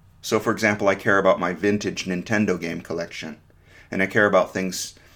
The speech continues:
relating to my children. Human beings have an interesting relationship to certain kinds of objects.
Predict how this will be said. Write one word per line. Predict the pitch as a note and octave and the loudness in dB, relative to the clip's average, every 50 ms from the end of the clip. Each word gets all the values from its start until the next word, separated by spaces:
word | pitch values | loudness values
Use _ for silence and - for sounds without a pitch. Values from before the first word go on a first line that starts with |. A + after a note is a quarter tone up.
| - _ _ | -20 _ _
relating | - F#2 F#2 F#2+ F#2+ F#2 F#2 | -4 0 2 2 2 2 0
to | F#2 - | -4 -4
my | F#2 F2+ F2 | -4 -4 -4
children. | E2+ - - - B2+ A#2+ A2 - E2+ D#2 - - _ _ _ _ - _ _ _ _ _ - - - - _ _ _ | -4 -4 -2 0 0 0 0 -2 -8 -12 -14 -18 _ _ _ _ -20 _ _ _ _ _ -20 -20 -20 -20 _ _ _
Human | _ D#3+ G3 G#3+ G3+ D#3 | _ 0 0 0 0 2
beings | C3+ B2+ B2 A#2+ A2+ | 2 2 2 2 2
have | B2 G#2+ G2+ | 2 0 2
an | G2+ | 2
interesting | G#2 A#2+ A#2 - A2 - - F#2 F2+ | 0 0 -2 -4 -8 -8 -6 -4 -4
relationship | F2+ F#2 G2 G#2+ G#2+ G#2+ - F#2 - - G2 F2 - - | -2 0 2 0 0 0 -4 -8 -8 -6 -8 -8 -8 -10
to | - - | -12 -8
certain | F#2+ - - A2+ A2 - - A2 | -6 -2 0 0 0 0 -2 -6
kinds | - - F#2+ F2 F2 F2 - | -6 -6 -6 -6 -6 -8 -6
of | F#2 E2+ | -2 0
objects. | F2+ F#2 F2+ F2+ - - - - - - - | 0 0 0 -2 -6 -12 -12 -12 -18 -20 -20